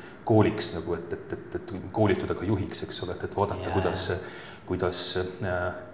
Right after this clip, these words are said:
Speaker 1: sellisel laiendatud rektoraadi koosolekutel Matis Lepik, äh, meie ideid nagu läbi, äh, surus, äh,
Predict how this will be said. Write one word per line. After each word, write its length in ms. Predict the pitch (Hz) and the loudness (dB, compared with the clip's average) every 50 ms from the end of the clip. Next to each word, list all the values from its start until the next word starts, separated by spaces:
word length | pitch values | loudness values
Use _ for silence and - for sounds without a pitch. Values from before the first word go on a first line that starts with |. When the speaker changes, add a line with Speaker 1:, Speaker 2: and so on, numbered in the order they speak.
| - - - - - - - - | -16 -18 -18 -18 -18 -18 -16 -12
Speaker 1:
sellisel 280 | - 87 82 - 90 90 | -10 -8 -6 -4 0 4
laiendatud 420 | 98 101 95 87 - 90 90 90 | 4 4 6 4 4 2 2 2
rektoraadi 600 | 95 95 92 - 92 90 92 90 90 85 - 90 82 - - | 0 0 0 2 2 2 2 2 2 0 -2 -4 -4 -4 0
koosolekutel 720 | - 104 101 95 - 87 85 82 - 92 - - 90 87 | 4 4 6 6 6 4 0 0 -2 -4 -2 -2 -2 0
Matis 300 | 95 95 - 92 - - | 0 -2 -2 -2 0 2
Lepik, 500 | 92 90 - - - - - - - - | 0 2 0 -2 -6 -8 -10 -10 -8 -4
äh, 160 | 87 85 85 82 82 | -4 -2 -2 -4 -4
meie 300 | 92 92 101 104 101 95 87 | 0 4 6 6 8 8 6
ideid 360 | 87 85 101 104 95 85 85 85 | 6 6 6 6 6 4 0 -2
nagu 340 | 82 85 - - 87 87 87 92 | -4 -2 2 2 4 4 4 4
läbi, 240 | 95 101 101 117 98 - - - - - 98 98 - - - | 4 4 4 4 4 2 2 -4 -6 -8 -10 -10 -8 -6 -6
äh, 80 | 90 - - - - | -6 -6 -8 -8 -6
surus, 600 | - - - 123 131 117 98 90 - - - - - - - - - - - - - | -2 2 6 6 8 8 6 6 4 0 -2 -4 -8 -12 -12 -12 -14 -14 -14 -10 -6
äh, 200 | 95 92 95 92 | -4 -2 -2 -2